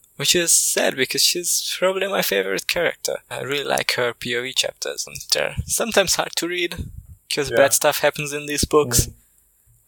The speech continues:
Speaker 1: But, like, she's a really good character.
Speaker 2: Mm.
Speaker 1: Uh, she starts as a, she starts off kind of classist in this one.
Speaker 2: Yeah.
Speaker 1: Uh, but, you know, everyone has to have a character arc,
Speaker 2: Mm.
Speaker 1: everyone has to, has to start
Speaker 2: Mm.
Speaker 1: somewhere. And, you
Speaker 2: True.
Speaker 1: know, she's twelve,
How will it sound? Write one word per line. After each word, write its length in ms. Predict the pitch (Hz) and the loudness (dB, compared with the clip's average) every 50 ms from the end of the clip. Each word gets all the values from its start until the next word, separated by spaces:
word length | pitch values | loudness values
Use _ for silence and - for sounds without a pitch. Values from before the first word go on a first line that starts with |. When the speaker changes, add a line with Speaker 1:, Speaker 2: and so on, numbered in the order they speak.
| - - | -10 -4
Speaker 1:
But, 260 | - 120 120 120 - | -2 -2 -2 -2 -2
like, 160 | - 120 113 - | -2 -2 -2 0
she's 160 | - 120 113 | -2 -2 -4
a 80 | 110 107 | -4 -6
really 160 | 104 104 113 | -6 -8 -8
good 200 | - 117 - - | -8 -6 -4 -2
character. 460 | - 113 104 113 113 - - - - - - - - 113 113 107 - - - - - - | 2 4 4 4 2 2 -4 -6 -6 -8 -8 -4 -2 -2 -2 -2 -2 -6 -8 -12 -12 -12
Speaker 2:
Mm. 160 | 120 120 - - _ - | -12 -12 -12 -12 _ 0
Speaker 1:
Uh, 280 | 127 120 117 117 120 117 | 2 4 4 4 4 2
she 160 | - - - | 2 2 4
starts 260 | - - - - - | 4 2 2 0 0
as 100 | 156 147 | 2 2
a, 140 | 147 - - | 2 4 2
she 120 | - 151 - | 2 0 0
starts 280 | - 185 196 - - | 0 0 0 0 0
off 120 | 127 - - | -2 -2 -2
kind 200 | - 123 123 120 | -2 -2 -2 -4
of 120 | - - | -4 -4
classist 420 | - 123 113 110 - - - - | -2 -2 -2 -2 -2 -2 -4 -6
in 120 | - 117 117 | -6 -6 -2
this 200 | 117 113 - - | 0 0 0 0
one. 240 | 120 120 120 131 131 - - - - _ _ _ _ _ _ - - | -2 -6 -6 -8 -10 -14 -18 -18 -20 _ _ _ _ _ _ -14 -6
Speaker 2:
Yeah. 300 | - 139 139 135 131 135 131 - - _ _ - _ _ - | -2 2 4 6 6 4 2 0 -8 _ _ -20 _ _ -2
Speaker 1:
Uh, 380 | - 123 123 120 120 120 120 135 | 0 2 2 2 2 2 2 0
but, 160 | 160 - - | 0 -2 -2
you 60 | - | 0
know, 240 | 135 117 117 120 - - | 2 0 0 0 -2 0
everyone 380 | - 135 135 131 123 123 123 | 0 0 2 2 0 0 0
has 160 | 123 120 - - | 0 0 2 2
to 80 | - 123 | 2 0
have 140 | 120 117 | -2 -4
a 60 | 117 113 | -6 -8
character 420 | - - 120 117 117 - - 127 | -6 -6 -6 -6 -6 -6 -4 -2
arc, 200 | 120 120 117 117 | -2 -2 -2 -4
Speaker 2:
Mm. 20 | |
Speaker 1:
everyone 220 | 131 120 117 113 113 | -4 -6 -6 -6 -6
has 200 | 113 117 - - | -6 -6 -6 -4
to, 100 | - 120 | -4 -4
has 140 | 123 - - | -4 -4 -6
to 100 | - 135 | -4 -4
start 300 | - - 127 120 117 - | -4 -4 -6 -6 -6 -6
Speaker 2:
Mm. 40 | - - | -6 -4
Speaker 1:
somewhere. 400 | 127 120 117 117 117 117 - - - _ _ - - - _ _ _ _ - - - - _ _ _ _ _ _ - | -6 -6 -8 -6 -6 -6 -6 -8 -12 _ _ -20 -20 -20 _ _ _ _ -20 -20 -20 -20 _ _ _ _ _ _ -4
And, 160 | 131 127 - | -2 -2 0
you 80 | 131 127 | 0 0
Speaker 2:
True. 80 | 120 113 | 2 2
Speaker 1:
know, 80 | 113 110 | 4 4
she's 260 | - - 127 - - | 4 4 4 4 2
twelve, 600 | - - 117 117 117 117 113 - - - - | 2 2 2 2 2 2 0 0 -4 -4 -6